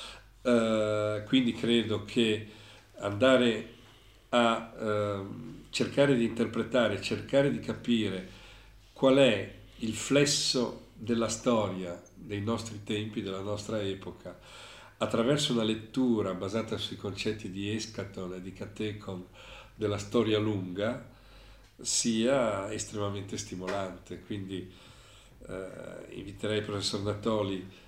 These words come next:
a, a sintetizzare i concetti base del libro e il suo significato, anche la sua capacità di provocazione,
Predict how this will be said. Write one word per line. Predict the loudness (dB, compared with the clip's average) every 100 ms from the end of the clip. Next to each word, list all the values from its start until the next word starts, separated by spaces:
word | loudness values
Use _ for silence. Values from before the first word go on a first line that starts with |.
| -20 -20 -20 -4
a, | 0 0
a | -2 -4 -2 -2 -2 -6 -10 -10 -10 -10 -10 -10 -12 -12 -12 -14 -18 -20 -20 -20 -20 -20 -20 -18 -12
sintetizzare | -4 -2 -2 -6 -10 0 4 6 4
i |
concetti | 0 -4 -2 -2 -2
base | 0 0 0 -2 -4 -8 -18 -20 -18
del | -6 -2
libro | 4 4 4 0 -2 -2
e | -2
il | -4 -6 -6 -6
suo | -4 -2
significato, | -4 -4 -8 -6 2 4 4 -2
anche | -2 -4
la | -4
sua | -4 -4
capacità | -4 -6 -6 -4 -4
di | -4
provocazione, | -6 -6 -8 -10 -10 -8 -8 -8 -10